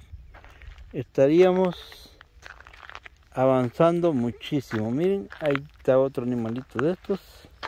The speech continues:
Miren, abundan estas cosas acá. Bueno, pues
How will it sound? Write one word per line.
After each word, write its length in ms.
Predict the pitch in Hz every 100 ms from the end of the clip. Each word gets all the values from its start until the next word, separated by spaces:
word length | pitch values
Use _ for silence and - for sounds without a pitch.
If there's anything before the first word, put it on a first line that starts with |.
| -
Miren, 240 | 143 165 160 - - - - - - _ _ -
abundan 760 | 147 190 269 320 294 175 165
estas 260 | 160 156 -
cosas 420 | 160 143 135 123
acá. 360 | - 98 85 - - - - - - - - - - - - - - - - - - - - - - - - - - - - - - - - - - - - - -
Bueno, 320 | 135 233 262
pues 240 | 220 220